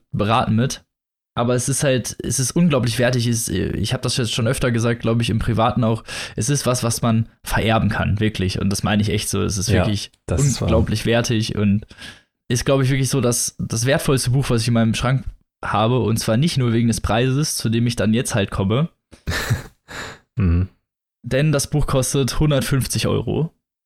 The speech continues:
Speaker 1: Was natürlich jetzt schon mal nach einem ziemlichen Brocken klingt, wo die einen oder anderen wahrscheinlich erstmal schlucken. Ist natürlich halt auch, wenn man nicht so viel Geld hat, dann kann man sich dafür nicht ausgeben, sehe ich halt auch ein.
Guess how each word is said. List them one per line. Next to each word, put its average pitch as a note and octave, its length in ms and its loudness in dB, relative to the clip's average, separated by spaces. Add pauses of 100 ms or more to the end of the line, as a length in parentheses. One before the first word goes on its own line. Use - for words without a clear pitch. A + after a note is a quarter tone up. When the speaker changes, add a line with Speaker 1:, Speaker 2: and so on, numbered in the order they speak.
(200)
Speaker 1:
Was B2 160 -2
natürlich C3+ 360 -2
jetzt A#2 220 -2
schon A2+ 140 0
mal A2 240 2
nach A2 200 2
einem G#2+ 180 2
ziemlichen A2+ 360 2
Brocken A2+ 280 4
klingt, A#2 400 0
wo G#2+ 80 0
die G#2+ 120 2
einen A2 220 4
oder G#2 180 2
anderen G#2 400 2
wahrscheinlich G#2 380 0
erstmal G#2 260 0
schlucken. G#2+ 420 0 (540)
Ist D3 160 -2
natürlich C#3+ 380 0
halt A#2+ 160 0
auch, A#2 160 0
wenn A#2+ 80 2
man A#2+ 120 4
nicht A#2 120 2
so - 80 -4
viel G#2+ 160 -2
Geld G#2+ 220 0
hat, D3 160 -2
dann G#2 100 0
kann A#2 160 0
man G#2+ 160 4
sich G#2 300 -2 (180)
dafür G#2 320 0
nicht G2 160 0
ausgeben, G#2 380 0
sehe A2 100 0
ich A2 120 -2
halt E2+ 120 -2
auch - 100 -6
ein. E3+ 300 2